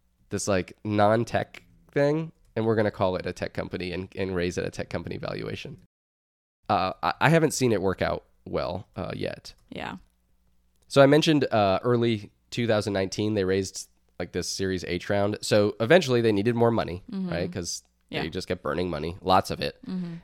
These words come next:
Speaker 1: And the next time they needed more money, Masa didn't have it. So they had
Speaker 2: Mm.
Speaker 1: raised a few rounds from Masa
Speaker 2: Wow.
Speaker 1: and SoftBank, and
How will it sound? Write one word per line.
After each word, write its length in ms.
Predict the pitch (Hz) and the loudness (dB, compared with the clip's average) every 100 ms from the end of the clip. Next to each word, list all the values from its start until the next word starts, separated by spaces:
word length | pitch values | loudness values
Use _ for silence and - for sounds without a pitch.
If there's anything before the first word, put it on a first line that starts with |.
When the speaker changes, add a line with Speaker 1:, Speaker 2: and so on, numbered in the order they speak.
| _ 113 | _ 2
Speaker 1:
And 480 | 107 107 107 104 - _ _ _ - | 4 6 4 0 -4 _ _ _ -10
the 160 | 95 | -2
next 240 | 107 139 - | 2 2 2
time 160 | 127 | 2
they 100 | 98 | 2
needed 220 | 92 90 90 | 2 0 0
more 160 | 95 | 0
money, 340 | 87 90 98 - _ _ _ _ _ _ _ _ _ _ _ - | 0 0 -2 -6 _ _ _ _ _ _ _ _ _ _ _ -2
Masa 260 | 104 113 117 | 2 4 2
didn't 160 | 101 87 | 2 0
have 200 | 107 98 | 0 0
it. 120 | - _ _ _ - 190 | -6 _ _ _ -12 -6
So 160 | 95 104 | 0 4
they 100 | 113 | 4
had 100 | 107 | 4
Speaker 2:
Mm. 40 | |
Speaker 1:
raised 260 | 95 104 98 | 2 2 -2
a 40 | |
few 160 | 92 110 | -2 2
rounds 320 | 90 95 92 | 4 4 0
from 280 | 85 82 78 _ _ _ - | -4 -6 -8 _ _ _ -12
Masa 340 | 92 87 87 | -2 0 2
Speaker 2:
Wow. 100 | 90 | 0
Speaker 1:
and 120 | 90 90 | 0 2
SoftBank, 500 | 90 87 85 90 98 | 2 2 0 0 0
and 240 | 90 | -2